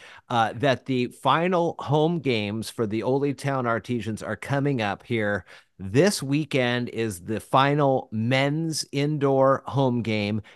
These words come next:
There are two, uh, women's games coming up as well. I had to get, uh, principal owner and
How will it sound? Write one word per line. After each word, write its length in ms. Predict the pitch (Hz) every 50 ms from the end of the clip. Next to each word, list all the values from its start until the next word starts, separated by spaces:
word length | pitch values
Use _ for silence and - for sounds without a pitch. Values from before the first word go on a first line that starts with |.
| _ -
There 120 | 117 117 107
are 140 | 107 110
two, 560 | - - - - 180 170 160 160 170 156 139 - -
uh, 160 | - 113 117 98
women's 540 | 120 107 139 175 180 185 180 170 165 139 -
games 380 | - 139 120 120 120 113 -
coming 420 | - - 143 135 127 123 120 120 117
up 240 | 113 113 107 - -
as 320 | - 107 104 101 95 90
well. 600 | 104 104 113 127 123 120 113 110 104 104 98 - - - - - - - 110
I 200 | 120 127 123 120
had 540 | 107 101 107 135 175 185 185 196 190 160 -
to 160 | - 170 151
get, 520 | 107 - 123 120 113 107 107 95 - - _ _ - - - -
uh, 200 | 120 120 120 113
principal 500 | - 160 160 156 - 165 127 156 151 - -
owner 520 | - 143 139 135 135 135 131 131 131 - -
and 380 | 123 123 120 117 113 110 104